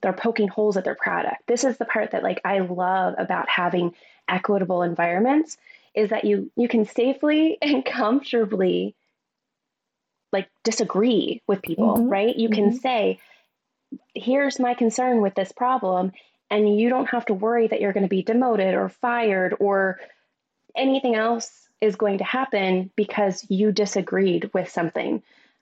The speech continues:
Speaker 1: Um, wow, that
Speaker 2: And
Speaker 1: was a
Speaker 2: you're
Speaker 1: really long
Speaker 2: creating
Speaker 1: roundabout way to answer that question.
Speaker 2: No, no. And you're, you're creating the environment within which, um, you're inviting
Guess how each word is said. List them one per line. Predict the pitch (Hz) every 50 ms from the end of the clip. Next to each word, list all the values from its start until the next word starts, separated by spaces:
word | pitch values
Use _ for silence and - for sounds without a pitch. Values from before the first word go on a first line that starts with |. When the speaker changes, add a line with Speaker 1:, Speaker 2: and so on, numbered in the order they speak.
| _ -
Speaker 1:
Um, | 180 175 175 170 170 170 175 190 175 - _ _ _ _ _ _ _ _ _ _ _ _ _ _ _ _ _ _ _ _ _ _ _ _ _ _ _ _ _ _
wow, | - 202 208 214
that | 202
Speaker 2:
And | 196 190
Speaker 1:
was | 196
a | 190
Speaker 2:
you're | 190
Speaker 1:
really | 190 185 185 214
long | 214 208 208 208
Speaker 2:
creating | 220 214 208 202 196
Speaker 1:
roundabout | 180 175 175 175 - 180 -
way | - - - - 220 190 190 -
to | 196
answer | 190 190 - -
that | - 190
question. | 196 190 190 180 196
Speaker 2:
No, | 240 269 254 233 185 170
no. | 175 185 196 220 226 202 185 - -
And | 196 208 208
you're, | 208 208 202 220 - -
you're | 208 202 202 202
creating | 208 - 226 208 196 202 208 214 226 226 220 220 220 208
the | 190 202 196
environment | 185 185 170 165 160 170 202 254 285 233 202 175 165 165 -
within | 185 185 170 180 - 180 180 180 175
which, | 175 180 175 175 170 175 - - - - _ _ _ _ _ _ _ -
um, | - 170 165 160 156 160 165 165 160 - -
you're | 175 180 170 -
inviting | - 170 170 170 160 156 160 160 175 180 190 196 190 180 175 165 165 165 160 160 175